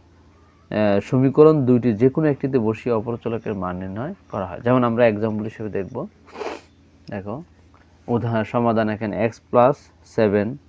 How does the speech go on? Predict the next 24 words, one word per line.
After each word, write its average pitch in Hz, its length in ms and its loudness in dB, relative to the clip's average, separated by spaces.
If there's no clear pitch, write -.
x 123 100 0
plus 135 300 0
y 120 120 2
সমান 120 180 -6
সমান 127 160 -6
সেভেন, 113 420 -4
x - 0 -
minus 117 300 -8
y 107 100 -4
সমান 110 160 -10
সমান 110 140 -10
কত? 143 220 -10
থ্রি। 90 220 -10
এটা 110 160 -6
একটা 120 400 -8
প্রতিস্থাপন 120 720 -6
পদ্ধতিতে 113 360 -6
আমরা 104 180 -6
সমাধান 95 460 -12
করব। - 340 -14
হচ্ছে - 220 -8
উদাহরণ 113 720 -4
এক, - 140 -14
উদাহরণ, 127 540 -10